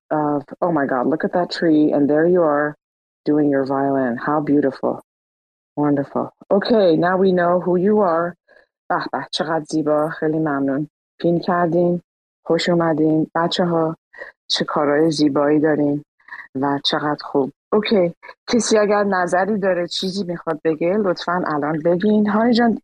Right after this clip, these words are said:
اه، please go ahead. You have your hand up. Please go ahead and unmute yourself.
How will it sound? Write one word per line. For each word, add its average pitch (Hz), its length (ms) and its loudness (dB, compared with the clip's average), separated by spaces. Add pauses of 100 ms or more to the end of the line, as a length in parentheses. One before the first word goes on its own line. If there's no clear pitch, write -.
اه، 180 120 4
please 208 340 0
go 202 200 2
ahead. 175 220 0
You 160 100 -4
have 170 180 -4
your 151 220 -10
hand 170 220 -6
up. 233 160 0 (500)
Please 185 180 0
go 185 100 0
ahead 175 280 -2
and 156 160 -2
unmute 151 460 -4
yourself. 208 400 -8